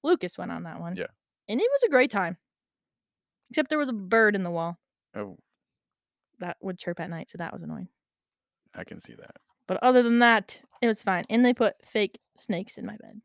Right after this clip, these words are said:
Speaker 1: which I did not appreciate.
Speaker 2: <laughs>
Speaker 1: Anyway, this year's mission trip. Um, we're gonna have a few people share on Sunday morning some of their highlights from the trip, but we'd love to hear from you as well.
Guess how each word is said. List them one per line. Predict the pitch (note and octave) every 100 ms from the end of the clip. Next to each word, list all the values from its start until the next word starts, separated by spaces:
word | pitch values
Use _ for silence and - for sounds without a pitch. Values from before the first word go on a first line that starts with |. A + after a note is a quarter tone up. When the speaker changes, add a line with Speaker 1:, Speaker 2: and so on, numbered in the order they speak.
| _
Speaker 1:
which | G#3+ G#3
I |
did | G3+
not | G3+ G#3+
appreciate. | - - - - - - -
Speaker 2:
<laughs> | - - - _ _ - _ _ - - - - _
Speaker 1:
Anyway, | E4+ F#4+ C#4 C#4 D4 B3+ -
this | B4 B4
year's | F#4+
mission | D4+ C#4 C4
trip. | B3 A#3 G3+ - - _ -
Um, | C4 C4 B3 B3 A#3 - _ _ _
we're | C#4+
gonna | D#4 F#4
have | E4
a | E4
few | D#4+
people | D#4 D#4+ C#4
share | C#4 C4+ B3+ A3+
on | A#3+
Sunday | B3 B3+ A#3+
morning | A#3 A3+ A3+ A3+
some | A#3 A3
of | G#3
their | F#3+
highlights | F#3+ A3 A3 G3+
from | - G#3+
the | G#3
trip, | A#3 G#3+ - _ _ -
but | F4+
we'd | G4+ F#4+
love | G#4 A4 G#4
to |
hear | G4 F4+ F#4 F#4
from | E4
you | E4 D#4
as | D4+
well. | A#3+ A3 A3 A3